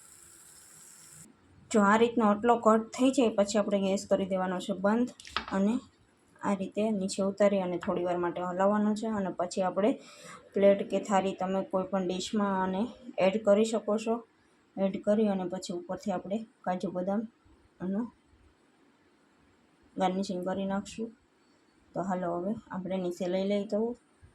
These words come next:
અને પછી આપણે ઢેફલીના શેપમાં ઢાળી દઈશું એને. જો આપણે થાળીને આ રીતે ગ્રીથી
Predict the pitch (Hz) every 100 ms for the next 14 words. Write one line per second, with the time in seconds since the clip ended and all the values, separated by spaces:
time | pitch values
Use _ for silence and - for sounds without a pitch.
0 | - - 190 247 294 - _ _ _ _
1 | _ _ - - 185 175 - 226 226 214
2 | 208 185 190 208 185 - 214 285 - _
3 | _ - 214 175 175 185 202 190 202 285
4 | 302 - - _ _ _ _ _ _ _
5 | _ _ - - - - - - - 226
6 | 208 214 208 214 226 233 233 226 220 220
7 | 214 - 220 220 - 240